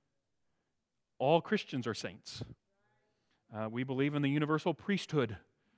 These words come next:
of the body. Every last one of you, brother, sister, you're a saint of God. You have been set apart by God for holy,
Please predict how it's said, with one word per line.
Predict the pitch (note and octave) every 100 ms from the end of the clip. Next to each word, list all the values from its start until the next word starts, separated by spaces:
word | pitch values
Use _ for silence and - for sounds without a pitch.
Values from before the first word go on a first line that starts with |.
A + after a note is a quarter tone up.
| _ _ _
of | A#2 A#2+ A#2+ A2+ D3+
the | C3
body. | D3+ C#3 G2+ - _ C3
Every | C#3+ D#3+
last | D#3+ E3 E3+
one | F3+
of |
you, | B2+ A2 - _ _ -
brother, | B2 F3+ F#3+
sister, | - F3+ - B2+
you're | C3+
a | F3
saint | G#3 A3 D3 - _
of | C#3+
God. | C#3+ F#3+ A2 - _ _ _ _
You | C#3
have | C#3+ D3
been | C#3+
set | - - F3+
apart | - E3 F#3+
by | D#3+
God | F#3+ B2 A2 C3+ - _ _
for | C#3 C3+ D3 -
holy, | D#3+ F3 F#3 G3